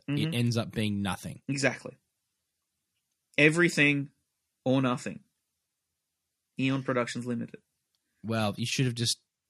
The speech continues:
Speaker 2: tried, yeah, I don't know. Maybe try for some middle ground next time, guys.
Speaker 1: Just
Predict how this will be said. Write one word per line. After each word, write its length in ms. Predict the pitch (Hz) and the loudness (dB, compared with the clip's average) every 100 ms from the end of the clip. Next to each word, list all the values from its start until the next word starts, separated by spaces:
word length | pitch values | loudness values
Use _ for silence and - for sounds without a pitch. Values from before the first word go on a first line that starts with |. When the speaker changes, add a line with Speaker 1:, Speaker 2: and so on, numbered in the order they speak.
| _ _ - | _ _ -8
Speaker 2:
tried, 340 | - 123 107 90 | -2 0 0 -4
yeah, 360 | 113 110 101 90 - - 120 | -4 -2 -2 -6 -14 -16 -8
I 100 | 117 | -6
don't 120 | 113 | -4
know. 180 | 120 95 - | -4 -6 -6
Maybe 200 | 113 117 | -4 -2
try 240 | - 123 | 2 2
for 120 | 117 | 2
some 200 | 123 110 | -2 0
middle 180 | 107 117 | 0 0
ground 260 | 107 123 127 | 0 2 2
next 200 | 113 - | 0 -2
time, 160 | 107 | -2
guys. 360 | 104 117 127 - _ _ - | 0 0 -2 -6 _ _ -10
Speaker 1:
Just 340 | 113 - - | -4 -4 -4